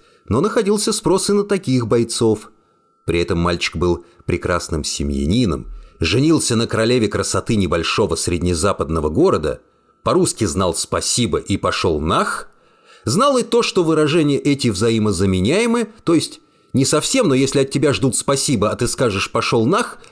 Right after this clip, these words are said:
никто особенно не удивится. Ну вот, а потом, как положено, все скорректировали нулевые. И Алекс становился все знаменитее,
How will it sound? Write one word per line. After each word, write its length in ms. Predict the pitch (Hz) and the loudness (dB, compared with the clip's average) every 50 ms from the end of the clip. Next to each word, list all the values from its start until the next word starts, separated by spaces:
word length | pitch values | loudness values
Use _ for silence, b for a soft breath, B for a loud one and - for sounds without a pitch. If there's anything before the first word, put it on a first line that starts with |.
| B | B
никто 340 | B 123 123 - - - 196 | B 0 0 0 0 0 -2
особенно 400 | 175 - - - 139 135 135 135 | 0 0 0 -2 -2 0 0 0
не 160 | 123 110 104 | 0 2 0
удивится. 600 | 92 80 69 69 65 67 69 - - - - - - _ _ B B B B B B B B B B B B B B B B B B | 0 -2 -2 -4 -6 -6 -8 -8 -10 -10 -10 -12 -16 _ _ B B B B B B B B B B B B B B B B B B
Ну 140 | - 165 226 | 0 0 2
вот, 360 | 185 165 196 202 - - - - - - - - - _ _ _ _ _ _ - | 2 2 0 0 -4 -6 -4 -4 -4 -4 -8 -12 -18 _ _ _ _ _ _ -6
а 100 | - - | -6 -6
потом, 460 | - - 76 73 - 123 151 180 180 | -4 -4 -6 -4 0 0 0 0 0
как 200 | - 156 - - | -2 -4 -6 -2
положено, 680 | - 113 107 104 113 120 101 113 113 113 110 98 - b b b b _ - | -2 0 2 2 2 2 0 0 0 0 0 -2 -4 b b b b _ -12
все 240 | - - - 101 110 | -10 -4 -2 -2 -2
скорректировали 680 | 110 - - 107 95 90 - - 92 92 92 90 90 | -2 -2 -2 -2 -4 -4 -4 -4 -2 0 0 0 0
нулевые. 680 | 92 92 90 90 87 80 82 82 80 80 85 80 69 - _ _ b b b b b b b b b | 0 0 2 2 2 2 0 0 2 2 0 0 -2 -4 _ _ b b b b b b b b b
И 80 | 82 | 0
Алекс 360 | 82 87 98 107 120 127 - - | 2 2 2 2 2 0 -2 -2
становился 600 | - 123 113 113 107 107 110 117 113 - 123 104 | -4 -2 0 0 0 2 0 0 0 0 -2 -2
все 220 | - - - 110 | -2 -2 -2 -2
знаменитее, 880 | 92 78 95 101 98 95 95 92 90 95 110 123 - - 110 76 69 - | -2 0 0 0 0 0 0 0 0 0 0 -2 -2 -4 -4 -4 -4 -6